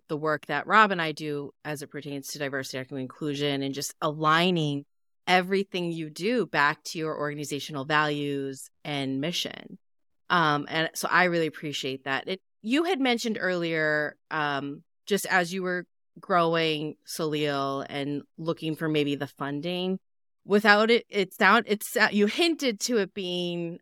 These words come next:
maybe not such a great experience. And without, without it being triggering for you, I'd, I'd love to understand how you raised money. Like, how did you approach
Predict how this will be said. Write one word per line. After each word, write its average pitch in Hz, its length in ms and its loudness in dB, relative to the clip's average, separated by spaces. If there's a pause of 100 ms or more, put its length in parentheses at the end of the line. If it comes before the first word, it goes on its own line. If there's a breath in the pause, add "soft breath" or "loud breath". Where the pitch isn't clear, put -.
(140)
maybe 180 300 0
not 160 320 2 (280)
such - 260 -4
a 160 40 -8
great 165 220 0
experience. 156 920 -4
And 180 140 -2
without, 190 380 4 (340)
without 240 320 10
it 233 120 8 (280)
being 190 260 0
triggering 175 540 -2
for 208 100 -8
you, 190 180 -2
I'd, 175 140 0 (120)
I'd 180 200 -2
love 196 220 2
to 220 180 2 (120)
understand 156 880 -2 (840)
how 196 240 4
you 196 200 2
raised 170 460 0
money. 156 480 -2
Like, 160 160 -2
how 196 240 2
did 208 160 2
you 202 140 0
approach - 880 -2